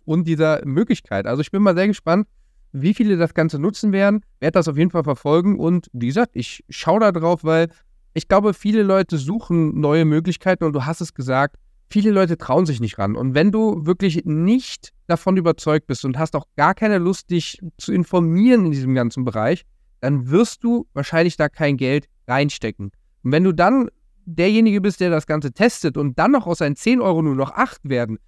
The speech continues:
dann ist sowieso vorbei. Deswegen, ich bin sehr gespannt und vielleicht kommen ja doch dann noch über eure einfache Anwendung auch noch Leute auf euch zu,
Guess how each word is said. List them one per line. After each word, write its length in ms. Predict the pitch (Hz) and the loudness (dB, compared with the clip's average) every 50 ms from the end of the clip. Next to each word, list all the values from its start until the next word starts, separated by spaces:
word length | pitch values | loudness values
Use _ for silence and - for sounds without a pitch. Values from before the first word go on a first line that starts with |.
| _ _ _ - | _ _ _ -2
dann 160 | 160 208 208 | 2 2 2
ist 100 | 156 - | 2 0
sowieso 380 | 151 135 127 123 110 117 113 | 0 -2 0 0 0 -2 -2
vorbei. 420 | - - 107 85 95 92 87 87 - _ _ _ _ _ _ - | -4 -4 -6 -6 -4 -6 -6 -6 -10 _ _ _ _ _ _ -6
Deswegen, 460 | 135 147 - 165 170 180 175 180 165 - _ _ | -4 -4 0 0 2 2 2 0 -2 -4 _ _
ich 140 | - 156 - | -10 -6 0
bin 160 | 214 233 233 | 2 2 2
sehr 160 | 196 196 190 185 | 4 2 2 2
gespannt 560 | 180 - - - 165 170 196 233 262 - _ _ | 0 -2 -2 0 2 2 4 2 0 -2 _ _
und 280 | - 170 170 180 180 - _ - | -4 -2 0 0 -2 -4 _ -14
vielleicht 580 | 139 - - 127 113 120 147 214 269 - - _ | -18 -12 -6 -4 -2 0 0 0 0 -2 -6 _
kommen 220 | - 214 240 262 | -2 0 2 2
ja 100 | 247 208 | 2 2
doch 280 | 143 131 165 185 - - | 2 0 -2 -2 -2 -4
dann 220 | - 196 196 196 170 | -2 0 0 2 4
noch 240 | 180 202 - _ _ _ _ - | 2 2 0 _ _ _ _ -6
über 360 | 165 190 208 - 254 226 - | -4 -2 2 4 4 4 4
eure 360 | - 160 185 196 185 185 - - | 2 2 2 2 2 0 -2 0
einfache 560 | 135 143 185 202 - 202 185 160 175 - - | 0 0 0 0 -2 -2 -4 -2 -2 -4 -2
Anwendung 580 | 127 147 160 160 170 175 180 180 185 190 - | -2 0 0 2 2 2 4 2 2 0 0
auch 140 | - - 139 | -2 -2 -2
noch 160 | 151 151 131 | 0 0 0
Leute 280 | 131 123 131 151 - 147 | 0 0 0 0 -2 -2
auf 120 | 147 131 | -4 -2
euch 160 | 139 127 - - | -4 -4 -6 -6
zu, 260 | - 156 165 180 | -6 -4 -2 -2